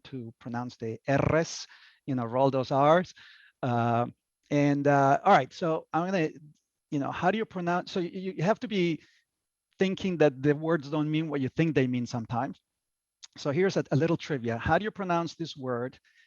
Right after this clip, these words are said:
and what does it mean? And the, the pronunciation is negar,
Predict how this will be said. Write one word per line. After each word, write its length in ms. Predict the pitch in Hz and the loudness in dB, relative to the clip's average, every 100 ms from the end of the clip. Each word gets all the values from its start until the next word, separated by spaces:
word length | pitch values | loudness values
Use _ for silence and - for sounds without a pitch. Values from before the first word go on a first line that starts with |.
| _ - | _ -8
and 240 | 123 120 | -6 -6
what 220 | 120 123 127 | -6 -6 -6
does 180 | 135 | -10
it 100 | - | -8
mean? 420 | 135 117 110 113 - _ _ _ _ _ _ _ _ _ _ - | -10 -10 -10 -12 -18 _ _ _ _ _ _ _ _ _ _ -10
And 380 | 117 113 113 - _ _ _ _ _ _ _ _ _ _ _ _ - | -6 -6 -8 -12 _ _ _ _ _ _ _ _ _ _ _ _ -16
the, 100 | 120 _ | -16 _
the 120 | 120 | -18
pronunciation 680 | - 123 117 - 127 143 165 | -14 -10 -10 -8 -6 -6 -6
is 220 | 127 - - | -6 -8 -14
negar, 540 | 123 110 107 110 165 | -10 -8 -4 0 0